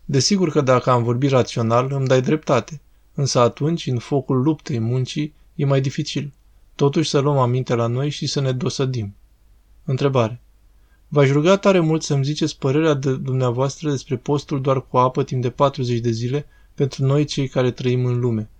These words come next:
Poate fi periculos în vreun fel sau este cea mai bună soluție de a ne vindeca atât trupește cât și sufletește?” Răspuns:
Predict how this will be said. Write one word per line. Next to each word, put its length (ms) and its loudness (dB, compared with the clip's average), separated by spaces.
Poate 280 2
fi 120 -2
periculos 580 0
în 120 0
vreun 140 -6
fel 260 -2
sau 220 0
este 200 -2
cea 140 -4
mai 140 2
bună 200 -2
soluție 580 -2
de 140 0
a 60 4
ne 100 2
vindeca 460 -2
atât 260 -2
trupește 520 -4
cât 140 -6
și 120 -12
sufletește?” 720 -6
Răspuns: 640 -4